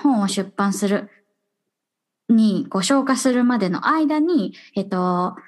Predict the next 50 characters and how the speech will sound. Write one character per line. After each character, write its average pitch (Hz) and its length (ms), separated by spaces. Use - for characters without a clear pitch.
Twitter 262 580
と - 140
か - 140
エ 220 100
ス 220 160
エ 247 80
ヌ 240 120
エ 233 80
ス 196 160
で 185 160
そ 196 120
の 208 80
学 226 200
習 277 160
ノ 262 160
ー - 40
ト 175 100
の 165 100
内 202 300
容 208 120
と 220 140
か 233 320
を - 100
他 220 240
の 208 100
方 220 240
と 196 220
シ - 160
ェ - 20
ア 214 60
し - 100
た 196 100
り 180 120
と 180 100
か 170 160
は 170 100
さ 202 140
れ 190 100
て 190 280
い 175 40
ら 208 100
っ - 20
し 196 100
ゃ 180 40
っ - 20
た - 100
ん 170 60
で 170 80
す - 60
か？ - 220